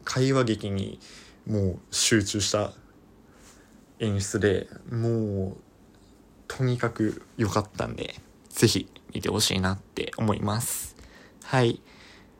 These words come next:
という感じで、えーっと、次のおすすめするドラマを、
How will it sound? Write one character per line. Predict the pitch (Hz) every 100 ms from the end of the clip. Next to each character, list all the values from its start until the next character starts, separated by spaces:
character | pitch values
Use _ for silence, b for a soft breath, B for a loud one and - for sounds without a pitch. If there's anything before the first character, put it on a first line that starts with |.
| - -
と | 139
い | 123
う |
感 | - 113 104
じ | 101
で、 | - - - - - - - - - - - - -
え | 95 92
ー | -
っ | -
と、 | 57 50 - - - -
次 | - 110 104
の | 98 - - - - - - - - - b b b - - - - - - - - - -
お | 117
す | -
す |
め | 95
す | 92 98
る | 101
ド |
ラ | - -
マ | 110 - - - -
を、 | 143